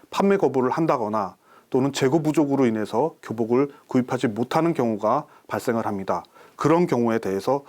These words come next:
사업자가 디-, 직접 대책을 세워서 계획표를 제출하게 되어 있습니다. 따라서 이 부분을 꼼꼼하게 평가를 하시고 점수를 주시면 되겠습니다. 네, 다음으로 소비자 불만 처리 계획과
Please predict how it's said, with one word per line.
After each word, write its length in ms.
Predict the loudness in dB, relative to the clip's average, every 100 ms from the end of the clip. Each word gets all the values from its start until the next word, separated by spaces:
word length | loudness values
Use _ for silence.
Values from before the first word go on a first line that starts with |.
| -18
사업자가 540 | -6 -4 -2 0 -2 -2
디-, 140 | -10 -18 _
직접 420 | -8 -4 -4 -4 _ _ _
대책을 380 | -6 -2 0 0
세워서 540 | 0 0 2 0 -2 -6 _ -6
계획표를 520 | -4 -2 0 0 0 -4
제출하게 440 | -6 -2 0 0
되어 120 | -2
있습니다. 460 | -4 -6 -10 -8 -8 -10 -20 -2
따라서 420 | 2 2 2 -2 -2 _ 0
이 140 | 2 2
부분을 540 | 0 0 0 0 -4 -8 _ -4
꼼꼼하게 720 | -2 2 2 2 0 -2 -6 _ -6
평가를 340 | -2 0 0
하시고 560 | -2 -4 -4 -2 -4 -6 -20 _
점수를 360 | -4 -2 0 0
주시면 460 | -2 -2 -2 -2 -4
되겠습니다. 600 | -4 -4 -6 -10 -12 -14 _ _ _ _ _ _ -20 -16 -8 0
네, 180 | 0 0
다음으로 680 | 0 4 4 4 4 2 -2 _ -20 -20 _
소비자 400 | -2 0 2 2
불만 340 | 2 0 0 -2
처리 220 | -4 -4
계획과 580 | -2 -4 -2 -2 -2